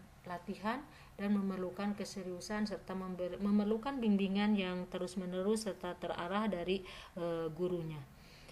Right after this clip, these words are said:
Pada akhirnya, dengan dilakukan kegiatan membaca dan menulis secara terus-menerus, siswa akan mampu menyikmak makna dari bacaan dan dapat memanfaatkan waktu luang melalui kegiatan membaca.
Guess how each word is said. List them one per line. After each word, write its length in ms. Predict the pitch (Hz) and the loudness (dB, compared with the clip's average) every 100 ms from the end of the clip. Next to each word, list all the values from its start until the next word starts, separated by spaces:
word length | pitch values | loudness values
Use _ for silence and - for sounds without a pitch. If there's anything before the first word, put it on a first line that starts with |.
| - - - | -20 -14 0
Pada 320 | 233 247 247 | 2 2 2
akhirnya, 480 | 233 247 208 185 220 | 2 4 6 4 4
dengan 320 | 226 208 208 | 4 6 6
dilakukan 640 | 202 190 190 190 202 190 | 4 2 0 -2 0 0
kegiatan 480 | 190 185 185 185 185 | 0 0 0 0 -2
membaca 400 | 180 180 214 302 | -2 0 -2 0
dan 240 | 233 208 202 | 2 4 4
menulis 480 | 190 185 185 185 | 4 0 0 0
secara 800 | 196 - 180 175 175 175 175 180 - - - - | -4 -2 -2 -2 0 0 0 -2 -4 -8 -14 0
terus-menerus, 1040 | 196 202 233 220 240 277 226 160 165 208 - - - | 2 2 2 4 4 2 2 2 0 -2 -2 -14 -12
siswa 400 | - 208 233 226 | -6 -4 0 0
akan 240 | 214 190 190 | 0 -2 0
mampu 320 | 196 196 233 | 0 0 2
menyikmak 560 | 220 196 190 185 175 - | 4 2 0 -4 -4 -4
makna 400 | 185 180 180 202 | -6 -4 -4 -2
dari 240 | 196 190 175 | 0 -2 -2
bacaan 640 | 175 - 170 170 214 262 | -6 -6 -6 -4 -4 -2
dan 160 | 214 180 | -4 -4
dapat 320 | 175 196 202 | -4 -6 -4
memanfaatkan 800 | 185 180 175 175 170 - 180 175 | -4 -4 -6 -6 -8 -6 -8 -6
waktu 400 | 170 - - 180 | -8 -8 -8 -6
luang 320 | 185 190 190 | -4 -4 -4
melalui 400 | 170 160 165 180 | -4 -6 -6 -8
kegiatan 560 | 180 151 160 143 165 165 | -8 -10 -10 -8 -8 -8
membaca. 480 | 147 143 135 135 | -8 -8 -8 -10